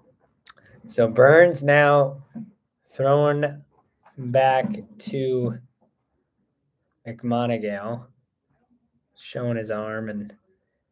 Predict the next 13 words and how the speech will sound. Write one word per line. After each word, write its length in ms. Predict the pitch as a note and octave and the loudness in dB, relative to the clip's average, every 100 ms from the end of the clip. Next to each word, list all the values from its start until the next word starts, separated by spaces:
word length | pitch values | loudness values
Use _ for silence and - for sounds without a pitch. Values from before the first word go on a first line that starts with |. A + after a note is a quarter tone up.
| _ _ _ | _ _ _
looks 260 | C#3 C3+ - | -8 -8 -2
like 140 | C3+ | -2
he, 300 | B2 B2 A#2+ | -2 -4 -6
he 200 | A#2 B2+ | -8 -10
will 160 | A#2+ A2 | -8 -8
probably 400 | G#2 B2+ A#2+ A#2 | -6 -2 0 0
be 220 | A#2 A#2 | -2 -4
all 160 | G#2+ G#2+ | -2 -4
right 260 | G#2+ G#2+ | -4 -6
to 100 | G#2+ | -8
continue. 560 | - G#2+ G#2 A2+ A2 G#2+ | -12 -12 -8 -6 -6 -6
He 180 | A2+ A2+ | -8 -6
will, 540 | G#2+ A2+ G2 G2+ - | 0 0 0 -6 -12